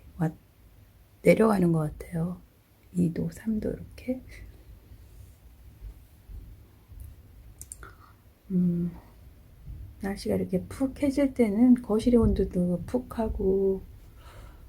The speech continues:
저희 집 거실의 온도가 이십이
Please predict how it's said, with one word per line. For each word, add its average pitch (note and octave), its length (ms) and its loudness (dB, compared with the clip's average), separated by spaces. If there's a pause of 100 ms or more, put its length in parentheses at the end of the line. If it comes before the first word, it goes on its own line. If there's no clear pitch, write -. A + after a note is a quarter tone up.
(680)
저희 A#3 260 4
집 - 220 -2
거실의 A3+ 400 6
온도가 G#3+ 720 6 (320)
이십이 G3+ 640 4